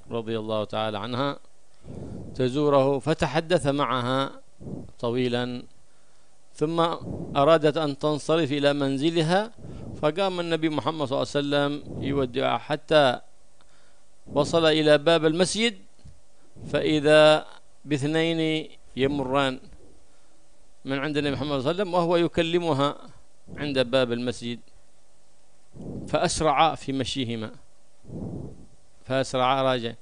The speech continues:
فقال لهم النبي محمد صلى الله عليه وسلم: "إيه، امشيا على رسلكما، إنما هي صفية،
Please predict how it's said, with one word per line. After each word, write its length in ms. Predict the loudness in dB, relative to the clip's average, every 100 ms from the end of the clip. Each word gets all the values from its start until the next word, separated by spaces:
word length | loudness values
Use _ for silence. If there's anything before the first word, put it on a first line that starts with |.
| -16 -16 -16 -16 2
فقال 540 | 4 6 6 6 6
لهم 260 | 6 4 0
النبي 320 | -2 -2 -2
محمد 380 | -2 -4 -4 -2
صلى 80 |
الله 120 | -2 -2
عليه 120 | -4
وسلم: 200 | -2 -4 -4 -14 -14 -14 -6 6
"إيه، 240 | 8 8 2 -16 -16 -16 -16 -16 -16 -16 -4
امشيا 500 | -2 0 2 6 8
على 340 | 8 8 6 6
رسلكما، 640 | 4 0 -2 -2 -4 -6 -10 -16 -16 -16 -16 -16 -16 -4
إنما 380 | 2 2 4 6
هي 160 | 6 8
صفية، 480 | 6 6 4 4